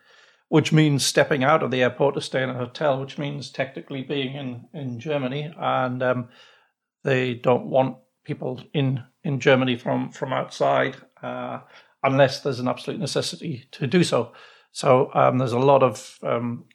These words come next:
form filling involved. Um, in fact, there's three lots of form filling involved just to get there, 'cause there's three, three, I'm going through three different countries. Um, so <laughs> yes,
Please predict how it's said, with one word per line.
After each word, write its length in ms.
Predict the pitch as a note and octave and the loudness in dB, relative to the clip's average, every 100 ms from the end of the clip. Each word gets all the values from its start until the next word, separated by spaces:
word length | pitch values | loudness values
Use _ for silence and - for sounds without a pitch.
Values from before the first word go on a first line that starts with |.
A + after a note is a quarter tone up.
| _ | _
form 320 | _ D3+ D3+ | _ 4 4
filling 460 | C#3 D3+ C#3 C#3 C3+ _ _ | 4 0 0 -2 -10 _ _
involved. 560 | - C3 C3+ C#3 A#2+ - - - | -6 0 6 6 6 -2 -14 -2
Um, 280 | A#2+ A#2+ | 0 2
in 240 | C3 - C#3+ | -2 -4 0
fact, 240 | C3+ B2+ | 2 2
there's 220 | B2 A2 | -2 -6
three 240 | - C#3+ B2+ | -4 -2 4
lots 260 | C3 - | 4 4
of 80 | - | -2
form 240 | - B2 A#2+ | 0 0 0
filling 180 | B2+ | -2
involved 420 | B2 B2 C3+ C3+ - - - | 0 4 4 4 -2 -20 -4
just 200 | D3+ - | -4 0
to 60 | |
get 220 | C#3+ C#3 C3+ | 4 4 6
there, 180 | B2+ | 2
'cause 180 | B2+ D3+ | 0 -6
there's 120 | C3 | -12
three, 320 | - C#3+ A#2+ A#2 | -10 -8 -8 -10
three, 220 | - F3+ - | -14 -12 -12
I'm 300 | C#3+ B2 A#2+ | -12 -12 -12
going 200 | - C3 | -10 -8
through 160 | D3 A#2 | -6 -6
three 180 | - | -2
different 280 | B2+ C3+ C#3 | 0 2 4
countries. 380 | D3 F#3 C#3+ - - - - - - - | 6 6 4 2 -6 -16 -14 -14 -14 0
Um, 300 | D3 C#3+ C#3+ | 2 4 2
so 140 | - | 2
<laughs> 240 | D3 - - | 2 4 6
yes, 380 | E3+ - - | 4 4 -4